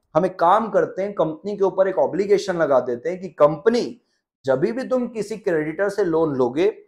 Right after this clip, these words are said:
और सिक्योरिटी क्रिएट करोगे ना, आपको उस सिक्योरिटी का रजिस्ट्रेशन कराना है आरओसी के पास, यानी कि आरओसी को बता दो हमने बैंक नंबर वन से लोन लिया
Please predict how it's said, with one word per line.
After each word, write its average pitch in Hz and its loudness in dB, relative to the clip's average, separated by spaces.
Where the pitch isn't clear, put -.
और 175 2
सिक्योरिटी 190 -4
क्रिएट 190 -2
करोगे 123 2
ना, 208 4
आपको 175 6
उस 233 -2
सिक्योरिटी 185 -2
का 233 0
रजिस्ट्रेशन 208 -2
कराना 180 0
है 220 2
आरओसी 156 2
के 131 -6
पास, 104 -10
यानी 156 -2
कि 196 0
आरओसी 170 2
को 220 -2
बता 214 6
दो 185 0
हमने 185 0
बैंक 202 2
नंबर 208 4
वन 196 4
से 165 0
लोन 170 4
लिया 233 6